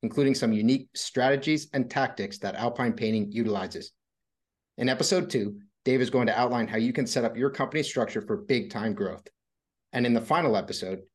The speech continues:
episode three, Dave will deep dive into finding, training, and mentoring new leaders within your organization. If you want to ask Dave questions related to anything in this podcast series,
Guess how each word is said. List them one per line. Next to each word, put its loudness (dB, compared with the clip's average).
episode 0
three, -2
Dave 2
will 2
deep -2
dive 4
into -2
finding, -2
training, 0
and 2
mentoring 0
new 0
leaders 2
within -4
your 0
organization. -4
If -2
you 4
want 4
to -2
ask 0
Dave 2
questions -2
related 0
to -2
anything 0
in 2
this 0
podcast -2
series, -4